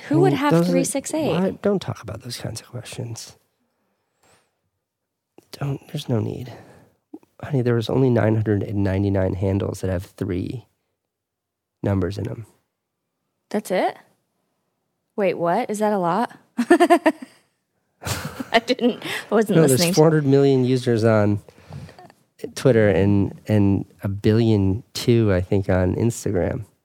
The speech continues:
Speaker 1: Well, like, I can understand someone taking Billy because it's like, it's Billy. But three six eight is, like, not repre-, it's not like six six six or thirty-three, the year of Christ's
Speaker 2: What's
Speaker 1: death.
Speaker 2: your Instagram handle?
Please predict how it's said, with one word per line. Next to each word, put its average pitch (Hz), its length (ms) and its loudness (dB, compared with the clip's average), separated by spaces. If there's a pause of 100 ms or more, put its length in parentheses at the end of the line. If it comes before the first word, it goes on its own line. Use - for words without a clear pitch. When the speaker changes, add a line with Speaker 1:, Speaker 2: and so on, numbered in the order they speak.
(340)
Speaker 1:
Well, 294 100 4
like, 285 160 2
I 269 80 2
can 269 160 2
understand 254 540 4
someone 202 320 2
taking 185 400 0
Billy 180 380 2
because 165 360 -2
it's - 180 -10
like, - 400 -4 (580)
it's - 180 -12
Billy. - 360 2
But 175 160 -4
three 226 220 0
six - 280 -4
eight 214 200 0
is, - 160 -6
like, - 340 -6 (580)
not 185 160 -4
repre-, 147 260 -2
it's - 160 -12
not 107 100 -4
like - 160 -8
six - 320 -4
six - 260 -8
six - 460 -2
or 151 340 -2 (1120)
thirty-three, 170 680 -6
the 160 80 -2
year 156 380 -4
of - 160 -10 (1000)
Christ's - 480 -12
Speaker 2:
What's 156 220 4
Speaker 1:
death. 170 60 -4
Speaker 2:
your 165 120 2
Instagram 101 540 -2
handle? 98 380 -2